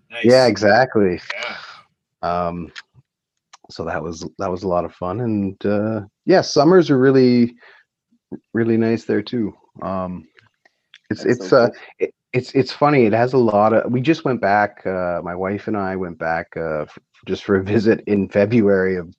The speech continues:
Speaker 2: twenty twenty to, you know, go see a Jets home game and, and just explore the city in, in, in frigid temperatures. And,
Speaker 3: <laughs>
Speaker 2: uh,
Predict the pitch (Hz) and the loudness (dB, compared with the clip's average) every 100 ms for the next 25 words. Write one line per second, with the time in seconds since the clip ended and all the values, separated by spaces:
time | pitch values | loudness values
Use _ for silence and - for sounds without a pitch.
0 | _ _ - 104 95 87 98 90 90 87 | _ _ -6 -4 -4 -8 -10 -8 -8 -12
1 | _ - - - - - 101 87 87 98 | _ -20 -20 -20 -16 -2 0 0 0 0
2 | 90 90 98 - 92 90 85 85 - 98 | 0 0 0 0 -2 -2 -2 -4 -4 -4
3 | 87 98 107 117 113 92 87 - - - | -2 -2 0 0 0 -2 -6 -14 -20 -20
4 | - - 87 87 95 - 80 - 98 95 | -20 -12 -8 -6 -6 -8 -10 -6 -2 0
5 | 87 - 90 95 98 101 101 _ 92 90 | -2 -4 -2 -2 -4 -4 -10 _ -8 -6
6 | 85 - 92 85 82 _ - 85 78 107 | -8 -10 -8 -8 -10 _ -10 -8 -2 2
7 | 87 95 85 90 101 95 - 117 113 117 | 2 2 -2 -2 -2 -2 0 4 4 2
8 | - - 92 90 90 87 87 87 | -2 -4 -4 -2 -4 0 0 2